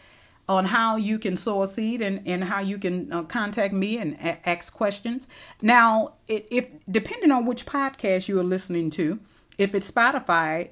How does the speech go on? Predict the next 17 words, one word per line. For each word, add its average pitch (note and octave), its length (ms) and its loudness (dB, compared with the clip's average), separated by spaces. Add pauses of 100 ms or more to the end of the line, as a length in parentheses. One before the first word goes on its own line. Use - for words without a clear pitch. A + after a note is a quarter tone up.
there F#3 240 0
is C4+ 260 0
a B3+ 60 2
section G#3 500 -2
you G#3 120 -2
can F#3 180 -4
click G#3 300 -4
to - 180 -4
ask F3+ 220 -2
me G3+ 140 -2
a F#3 40 -4
question, G3+ 560 -6
and, E3+ 160 0
and F#3 300 -2
I'll A3 300 4
get C4+ 240 2
it. - 180 -12